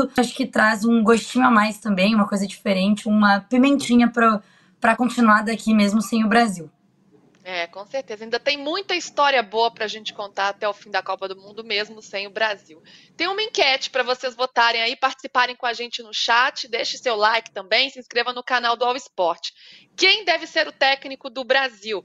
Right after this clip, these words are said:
Speaker 2: Arthur Elias, técnico do Corinthians, Corinne Diacre, ex-técnica da França, ou deixa a Pia trabalhar, deixa a Pia tranquila, deixa ela lá pra gente até, até as Olimpíadas. Então vocês votem aqui com a gente, lembrando que o Joga Junto também está na versão podcast,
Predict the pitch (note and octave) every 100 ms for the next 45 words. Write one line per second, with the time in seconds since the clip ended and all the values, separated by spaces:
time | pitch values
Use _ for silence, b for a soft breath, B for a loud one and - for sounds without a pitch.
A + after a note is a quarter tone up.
0 | b b - A#3+ - E4 E4+ C#4+ D#4 G4+
1 | - - A3 - A3+ - G3+ A3+ C#4+ C4+
2 | C#4 D#4 E4+ - b b - G#4+ G4 F4+
3 | C#4 D#4+ D4+ C#4+ C4 - C4+ - A3 G#3+
4 | A3+ G#3+ G#3 F3+ - A#3 A#3+ D#4 D#4 b
5 | b b - C#4+ B3+ F#4 - D#4 C#4+ C#4
6 | C4 A3 F#3 F3+ A#3+ A3+ C4 C#4+ - A#3+
7 | A#3 G#3+ F3 _ G#3+ A#3+ A3 G#3+ C#4 D#4+
8 | B3+ F#3 G3+ A3+ B3 A3 G3 A3+ A#3 A#3+
9 | B3 A3+ - B3 A#3+ B3 B3+ A#3+ F3+ F3
10 | F3 - b b b D4+ D#4 E4+ E4 B3+
11 | C#4+ C#4 C#4 C4+ C#4 C#4+ C4+ D4+ D#4+ E4+
12 | F#4+ E4+ D4 C#4 D4 E4+ D#4 C4 B3 A#3+
13 | A#3 C4 - C4+ B3 B3+ F4 - C4 B3+
14 | A#3 A#3 C4 C4 C#4 D4 - - A3+ C4+
15 | -